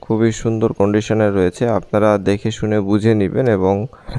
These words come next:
আহ, গাড়িগুলো, আহ, অবশ্যই যাচাই বাছাই করবেন। দেখেন, নিচের কন্ডিশন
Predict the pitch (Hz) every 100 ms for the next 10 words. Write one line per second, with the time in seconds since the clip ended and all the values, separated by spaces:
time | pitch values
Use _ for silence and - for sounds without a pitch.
0 | - _ - 101 101 101 98 101 104 107
1 | 107 110 107 - - 101 87 98 110 -
2 | 117 117 98 98 107 98 101 107 - 98
3 | 107 104 101 101 104 - 107 - 104 104
4 | - 117